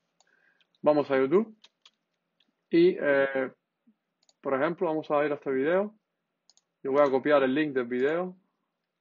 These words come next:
Si no se han suscrito, por favor, vayan a mi canal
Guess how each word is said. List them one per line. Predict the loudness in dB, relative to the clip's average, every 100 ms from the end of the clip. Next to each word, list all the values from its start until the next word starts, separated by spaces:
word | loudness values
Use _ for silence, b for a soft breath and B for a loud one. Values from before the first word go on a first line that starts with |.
| _ _ _ _ _ _ _ _ _ _
Si | -6
no | -4
se | -2
han | -4
suscrito, | -4 -2 0 0
por | -2
favor, | -2 0 0 0
vayan | 0 0
a | -4
mi | -6
canal | -6 -6 -8